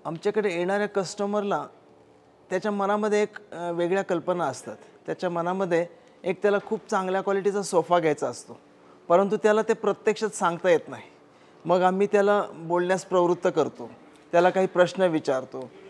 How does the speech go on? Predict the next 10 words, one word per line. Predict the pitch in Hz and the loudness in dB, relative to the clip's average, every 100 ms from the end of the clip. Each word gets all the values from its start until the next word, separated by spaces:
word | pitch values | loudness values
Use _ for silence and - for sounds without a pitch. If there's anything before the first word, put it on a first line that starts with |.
| - | -4
त्याच्या | 175 175 180 | -2 2 2
हॉलची | 160 170 170 180 | 4 2 4 0
साईज | 170 165 170 170 | 2 2 2 2
काय | - 160 | 4 6
आहेत, | 135 131 127 - - - - | 6 0 -6 -10 -16 -20 -6
त्यांच्या | 165 170 180 | -2 2 4
हॉलची | 175 165 175 180 | 4 2 2 0
थीम | 175 - 185 185 | -4 -2 -2 0
काय | 185 160 | 2 2
आहे, | 135 131 | 2 -4